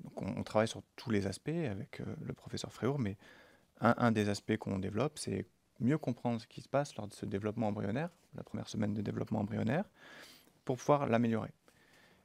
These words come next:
Et, euh, il faut se rappeler que la,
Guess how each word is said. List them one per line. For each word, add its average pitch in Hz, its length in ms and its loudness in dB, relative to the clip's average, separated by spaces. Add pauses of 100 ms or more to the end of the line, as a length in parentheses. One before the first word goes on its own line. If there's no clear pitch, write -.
(120)
Et, 98 340 0 (100)
euh, - 100 -4 (600)
il 117 60 -6
faut - 160 -4
se - 80 -4
rappeler 156 300 2
que - 160 -4
la, 98 400 2